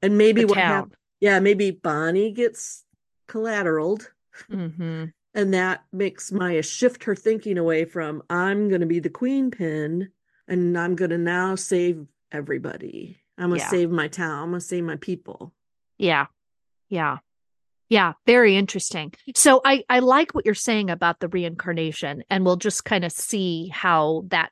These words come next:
Speaker 2: continues to play out
Speaker 1: Mm-hmm.
Speaker 2: as,
Speaker 1: Mm-hmm.
Speaker 2: uh, as I see more of the lineage. And, you know, we have heard from Scully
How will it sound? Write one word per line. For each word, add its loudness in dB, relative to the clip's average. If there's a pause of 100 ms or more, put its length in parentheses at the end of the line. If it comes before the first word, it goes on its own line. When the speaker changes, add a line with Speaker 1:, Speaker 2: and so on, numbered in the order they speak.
Speaker 2:
continues -4
to -8
play 0
out 4
Speaker 1:
Mm-hmm. 0
Speaker 2:
as, 2
Speaker 1:
Mm-hmm. 2 (220)
Speaker 2:
uh, -4 (100)
as -2
I 0 (580)
see -6
more -4
of -6
the -6
lineage. -8
And, 2 (240)
you 2
know, -2
we -4
have -6
heard 2
from -4
Scully 0